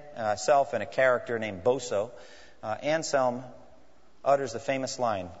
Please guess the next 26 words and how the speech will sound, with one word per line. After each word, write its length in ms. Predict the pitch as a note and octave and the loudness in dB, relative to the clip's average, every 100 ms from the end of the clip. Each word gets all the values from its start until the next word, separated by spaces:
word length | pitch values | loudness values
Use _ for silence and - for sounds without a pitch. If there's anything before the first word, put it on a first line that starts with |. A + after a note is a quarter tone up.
| - - - | -18 -20 -8
quote, 360 | - C#3 G2 - | 0 0 0 -8
"You 140 | B2 B2 | -8 0
have 200 | C3 A#2 | 0 2
not 380 | C#3 E3 C#3 | 2 2 2
yet 260 | C#3 C#3+ - | 0 0 -2
considered 540 | C3 A#2+ D3+ A#2+ G2+ | -10 -6 -4 -4 -4
the 60 | G#2+ | -8
gravity 680 | G2 A2+ C3 C#3 C3 G2+ E2 - - - - - - - - - | -10 0 4 4 2 -4 -10 -14 -20 -20 -20 -20 -20 -20 -18 -14
of 100 | F#2+ | -8
sin." 380 | - C3 G#2+ D#2 - - - - - - - | -6 -4 -4 -6 -16 -20 -20 -20 -20 -20 -20
Because 300 | - C3+ C3 | -2 0 2
he 80 | C#3 | 0
was 140 | A#2 | 0
reluctant 560 | A2+ B2 D#3+ - B2+ G#2+ | 2 4 4 2 -6 -4
to 100 | A#2+ | -4
re-, 180 | A2+ A#2+ | -2 0
uh, 280 | A2+ A2+ A2 | 4 4 4
recognize 600 | B2 D#3+ D3 C3 B2+ - | 2 2 2 0 0 2
our 240 | C3 B2 | 2 4
need 580 | A#2+ D3 E3 D3+ A#2 A#2 - | 2 0 0 0 -4 -8 -6
for 100 | A2+ | -4
a 60 | |
Savior, 500 | - C#3+ C3+ G#2 F#2+ - - - | -2 0 0 -2 -4 -6 -12 -8
this 300 | G#2+ - - - | -6 -8 -10 -6
character, 360 | C3 C3 - F#2+ | 2 2 2 -2
Boso, 520 | E2+ C#3 - G2 F2+ | 0 0 -2 -6 -6